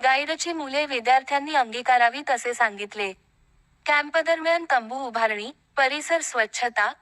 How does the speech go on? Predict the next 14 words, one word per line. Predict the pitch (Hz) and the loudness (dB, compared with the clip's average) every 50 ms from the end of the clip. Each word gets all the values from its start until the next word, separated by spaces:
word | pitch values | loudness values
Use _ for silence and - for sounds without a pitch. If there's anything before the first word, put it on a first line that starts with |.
| _ _ | _ _
सजावट, | - - 269 240 240 - 262 254 247 233 233 247 262 _ _ _ - | -4 0 2 2 2 4 2 2 2 2 0 -2 -4 _ _ _ -10
सांस्कृतिक | - - 269 262 269 277 - - - 330 311 - 320 302 277 - | -2 0 2 2 2 0 -6 -6 -6 -8 -6 -6 -6 -6 -2 2
कार्यक्रम, | 262 247 226 220 214 214 208 - 220 208 214 233 277 _ _ _ _ _ - | 4 4 4 2 0 -4 -4 -2 0 0 0 -2 -4 _ _ _ _ _ -10
खिचडी | - 302 302 - 330 330 320 330 339 - | -8 -6 -4 2 2 2 2 2 -2 2
तयार | 294 269 247 240 240 240 | 4 6 6 6 6 4
करणे, | 233 233 226 214 196 196 196 247 _ _ _ - | 2 -2 -2 -2 -4 -6 -8 -8 _ _ _ -12
शेकोटी | - - - 294 285 - 339 339 320 - 339 339 | -8 -2 -2 -2 -2 0 0 -2 0 0 -2 0
अशा | 320 285 262 - - 262 | 2 2 2 2 0 0
विविध | 269 269 262 247 240 269 269 269 | 0 0 -4 -6 -4 -4 -2 0
उपक्रमांचे | 311 320 285 254 - 233 233 - 240 233 226 226 226 226 - 277 | -2 -2 0 0 0 0 2 2 0 2 2 0 0 0 2 2
आयोजन | 262 233 220 220 233 220 262 269 277 | 4 4 2 0 -4 -4 -4 -4 -2
करण्यात | 269 269 247 240 240 262 285 277 - | 2 0 2 2 2 0 0 0 -2
येणार | 254 220 214 220 214 214 | -4 -2 0 0 0 0
आहे. | 214 208 202 208 208 196 | 0 -2 -2 -6 -8 -10